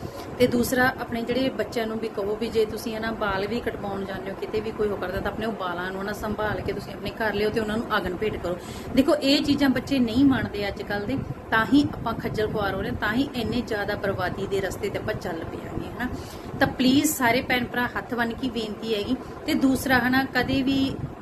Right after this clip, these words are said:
ਅੱਖਾਂ ਬੰਦ ਕਰਕੇ ਕਿਸੇ ਤੇ ਭਰੋਸਾ ਨਾ ਕਰੋ, ਕਿਉਂਕਿ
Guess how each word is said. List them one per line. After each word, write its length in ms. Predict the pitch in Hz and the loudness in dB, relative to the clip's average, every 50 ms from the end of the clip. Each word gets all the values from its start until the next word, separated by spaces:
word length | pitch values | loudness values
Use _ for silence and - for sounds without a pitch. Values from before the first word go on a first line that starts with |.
| - - - - | -14 -12 -10 -10
ਅੱਖਾਂ 260 | 220 - - - 330 311 | -8 -6 0 4 6 6
ਬੰਦ 240 | 277 269 240 226 | 6 6 4 2
ਕਰਕੇ 300 | - 220 226 214 - - - | 0 0 -2 -4 -6 -6 -6
ਕਿਸੇ 240 | - 240 - - 247 | -6 -4 -4 -4 -4
ਤੇ 100 | 240 262 | -4 -4
ਭਰੋਸਾ 420 | 247 - 269 254 - - - 196 185 | -2 -2 -2 -2 -2 -2 -6 -6 -6
ਨਾ 80 | 180 | -6
ਕਰੋ, 300 | - - - - - - - - - - - - - - - - - - - - - - | -8 -8 -8 -8 -10 -10 -10 -10 -10 -10 -10 -8 -8 -8 -8 -8 -10 -10 -10 -12 -8 -4
ਕਿਉਂਕਿ 320 | - 320 320 311 339 349 | -2 0 2 2 2 2